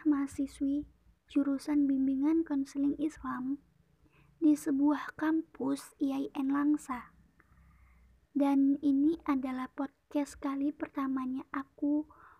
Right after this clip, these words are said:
untuk memenuhi tugas mata kuliah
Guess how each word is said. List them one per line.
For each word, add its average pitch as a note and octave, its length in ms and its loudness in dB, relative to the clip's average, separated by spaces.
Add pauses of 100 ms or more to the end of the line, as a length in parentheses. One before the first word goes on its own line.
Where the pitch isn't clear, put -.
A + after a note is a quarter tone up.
untuk D4+ 400 2
memenuhi C#4+ 480 4
tugas C#4+ 640 -4
mata C4+ 480 -4
kuliah C4+ 400 -4